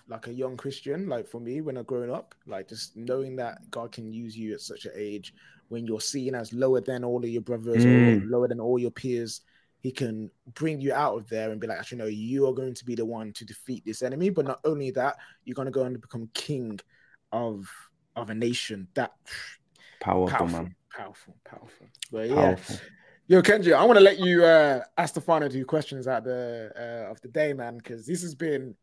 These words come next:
Speaker 1: an amazing pod, an amazing pod.
Speaker 2: Nah, honestly, Trev, this has been lit, man. And for everyone that's listening to this as well, like, I hope you've been blessed.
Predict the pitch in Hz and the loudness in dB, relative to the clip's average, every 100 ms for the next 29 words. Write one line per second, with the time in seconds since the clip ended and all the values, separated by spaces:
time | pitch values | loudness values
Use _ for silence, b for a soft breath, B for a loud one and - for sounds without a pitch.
0 | _ 107 107 117 123 139 143 120 120 110 | _ -14 -12 -12 -6 -4 -4 -8 -14 -16
1 | 95 101 120 120 104 98 - - _ _ | -16 -12 -8 -8 -8 -18 -20 -20 _ _
2 | _ _ _ _ _ - 123 123 - 135 | _ _ _ _ _ 6 8 10 10 10
3 | 135 127 127 120 117 - _ _ - 139 | 10 10 8 8 8 -4 _ _ 4 8
4 | 139 131 139 139 110 120 110 110 123 123 | 10 8 4 6 4 4 6 6 8 8
5 | 92 104 98 104 - 104 104 104 98 - | 8 2 2 -2 -6 0 2 2 2 2
6 | 110 120 110 90 - 113 113 113 110 104 | 4 4 4 4 4 2 2 2 2 2
7 | 104 107 - 95 107 104 101 98 95 110 | 4 4 4 2 4 6 6 6 4 4
8 | 107 101 104 87 107 110 - - | 4 2 0 4 6 6 4 -8